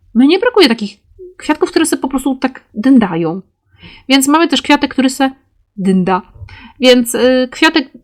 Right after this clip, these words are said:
dyndający podwyższa ocenę moją taką do dziewiątki. Dlaczego nie dziesięć?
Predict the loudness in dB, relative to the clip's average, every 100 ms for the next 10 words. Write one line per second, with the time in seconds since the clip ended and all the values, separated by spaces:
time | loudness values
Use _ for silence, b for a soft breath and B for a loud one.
0 | -12 0 4 4 4 0 -2 -4 -4 -4
1 | -4 -4 0 2 2 0 -4 -2 0 0
2 | 0 0 -2 -4 -6 -6 -6 -8 -12 -16
3 | -18 -20 _ _ _ _ _ _ -12 B
4 | B B B -4 0 2 2 2 2 0
5 | -4